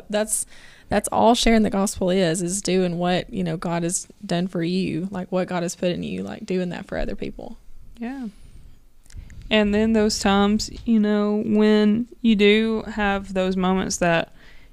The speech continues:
Speaker 2: either someone asks you specifically about your Christianity
Speaker 1: Mm-hmm.
Speaker 2: or you find the, the window to, to open up that conversation, um,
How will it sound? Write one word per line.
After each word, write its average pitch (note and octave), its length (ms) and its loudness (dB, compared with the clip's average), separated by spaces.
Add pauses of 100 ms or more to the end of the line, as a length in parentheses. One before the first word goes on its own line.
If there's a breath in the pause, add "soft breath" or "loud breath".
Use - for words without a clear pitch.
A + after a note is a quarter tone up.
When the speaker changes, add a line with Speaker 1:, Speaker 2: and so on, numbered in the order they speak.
Speaker 2:
either F3+ 240 0
someone F3+ 320 -2
asks - 420 -2
you F3+ 240 -2
specifically F3+ 960 -2
about E3+ 720 0 (500 soft breath)
your F#3+ 120 4
Christianity F#3 1000 2
Speaker 1:
Mm-hmm. G#3+ 100 2
Speaker 2:
or F3 280 4
you F#3 800 -2 (120)
find F3+ 480 2
the, F3 420 2
the F3+ 220 0
window F3 600 4
to, F3+ 380 -2 (580 soft breath)
to F#3+ 300 2
open G3+ 600 2
up C4+ 140 2
that F#3+ 200 4
conversation, F3+ 1000 0
um, F3 260 -2